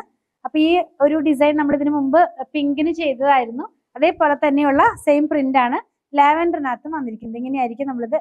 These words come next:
wire ചെയ്ത് കഴിയുമ്പോൾ വരുന്നത്. ഇനി നമ്മൾ കാണുന്നത് യെല്ലോ ആണ് ട്ടോ. ഈ mustard yellow ആണ്. അതിനകത്ത് നമ്മൾ ആദ്യം കണ്ട ആ ഒരു കുഞ്ഞു പൂവും രണ്ട് ഇലയുമായിട്ടുള്ള പ്രിന്റ് ഉണ്ടായില്ലേ, ആ same print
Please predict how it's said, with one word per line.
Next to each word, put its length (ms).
wire 220
ചെയ്ത് 160
കഴിയുമ്പോൾ 460
വരുന്നത്. 320
ഇനി 120
നമ്മൾ 200
കാണുന്നത് 600
യെല്ലോ 420
ആണ് 200
ട്ടോ. 200
ഈ 160
mustard 480
yellow 220
ആണ്. 480
അതിനകത്ത് 380
നമ്മൾ 200
ആദ്യം 340
കണ്ട 200
ആ 80
ഒരു 140
കുഞ്ഞു 340
പൂവും 340
രണ്ട് 220
ഇലയുമായിട്ടുള്ള 560
പ്രിന്റ് 280
ഉണ്ടായില്ലേ, 440
ആ 80
same 340
print 240